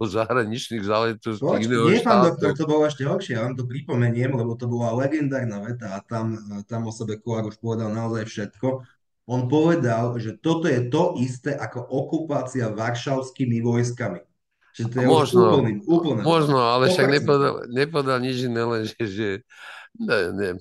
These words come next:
Speaker 1: nechcem ho urážať. Dobre, po,
Speaker 2: V tej
Speaker 1: úplne
Speaker 2: vete
Speaker 1: jedno.
Speaker 2: sa urazil sám dostatočne.
Speaker 1: To je úplne jedno. Úplne jedno, čo, proste áno, niečo takéto zasahovanie do,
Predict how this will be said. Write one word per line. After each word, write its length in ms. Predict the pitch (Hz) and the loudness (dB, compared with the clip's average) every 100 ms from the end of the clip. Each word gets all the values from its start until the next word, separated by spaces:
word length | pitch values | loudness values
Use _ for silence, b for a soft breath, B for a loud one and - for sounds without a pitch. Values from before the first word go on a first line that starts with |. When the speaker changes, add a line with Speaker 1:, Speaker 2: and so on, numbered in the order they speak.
| - | -4
Speaker 1:
nechcem 320 | 113 104 101 | -2 0 0
ho 160 | 92 87 90 | 2 2 4
urážať. 480 | 90 82 80 76 - | 2 2 0 -4 -10
Dobre, 400 | 160 165 120 98 - 101 | 0 2 4 2 -2 -2
po, 320 | 123 104 95 | 0 0 -2
Speaker 2:
V 160 | 95 87 | -10 -6
tej 160 | 90 | -4
Speaker 1:
úplne 320 | 131 123 175 | 0 4 6
Speaker 2:
vete 240 | 175 180 180 | 6 6 4
Speaker 1:
jedno. 80 | 185 | 2
Speaker 2:
sa 80 | |
urazil 400 | 175 170 165 160 | 4 2 2 -2
sám 240 | 143 147 135 | -4 -4 -4
dostatočne. 720 | 127 - - 87 - 95 104 - _ _ _ _ - B - | -4 -8 -14 -16 -20 -20 -20 -20 _ _ _ _ -20 B -2
Speaker 1:
To 40 | 139 | 4
je 80 | 127 | 6
úplne 360 | 127 135 110 104 | 6 4 6 6
jedno. 340 | 110 110 107 95 - - - | 4 4 0 -2 -8 -20 -4
Úplne 380 | 156 156 127 104 113 | -2 4 4 6 4
jedno, 140 | 110 110 - | 4 2 2
čo, 100 | 104 80 87 - | 0 0 -6 -4
proste 320 | 127 139 123 | 0 2 2
áno, 320 | 107 120 117 | 2 0 0
niečo 320 | 98 117 113 | -2 -2 -4
takéto 560 | 92 92 98 101 - 90 | -4 -4 -4 -6 -6 -4
zasahovanie 640 | 90 95 104 95 92 95 | -4 -2 -2 -2 -2 -4
do, 160 | 85 | -6